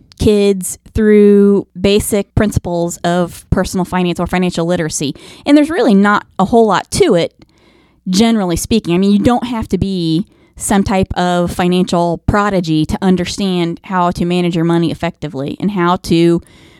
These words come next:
build wealth, okay? It's not that complicated.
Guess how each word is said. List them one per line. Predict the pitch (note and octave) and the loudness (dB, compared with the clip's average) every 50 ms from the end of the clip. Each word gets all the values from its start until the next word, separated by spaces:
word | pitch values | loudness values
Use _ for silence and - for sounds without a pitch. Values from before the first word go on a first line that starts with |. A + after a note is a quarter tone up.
| - - - | -12 -2 0
build | F#3+ F3 E3+ | 0 2 2
wealth, | E3 F3 D3+ - - - - - - _ | 0 -2 -4 -4 -6 -12 -14 -18 -10 _
okay? | - E3 - F#3 E3 D#3+ | -6 -4 -2 -2 -2 -2
It's | - - - | -2 -2 0
not | G3 G3 G3 G3+ G#3 - - | 2 2 2 2 0 -2 -4
that | - E3+ F3+ F3 F3 F3 - - | -6 -4 -2 0 0 -2 -2 -4
complicated. | - - F#3 F#3 F3+ - E3+ - - C#3+ A2+ - E2+ - | -4 -4 -2 -2 -2 -4 -6 -6 -6 -8 -8 -8 -10 -12